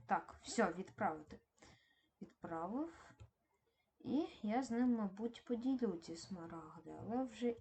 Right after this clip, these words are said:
іншим разом. А зараз я б вам хотів показати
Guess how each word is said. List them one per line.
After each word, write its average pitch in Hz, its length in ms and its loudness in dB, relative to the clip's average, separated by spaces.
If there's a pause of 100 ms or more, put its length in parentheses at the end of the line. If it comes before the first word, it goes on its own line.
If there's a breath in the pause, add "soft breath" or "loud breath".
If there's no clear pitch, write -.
іншим 208 720 0
разом. 151 400 -12 (680 loud breath)
А 170 140 -4
зараз 180 580 -2
я 175 360 -2
б 185 160 -2
вам 175 380 -2 (380)
хотів 180 440 -8 (100)
показати 208 800 -2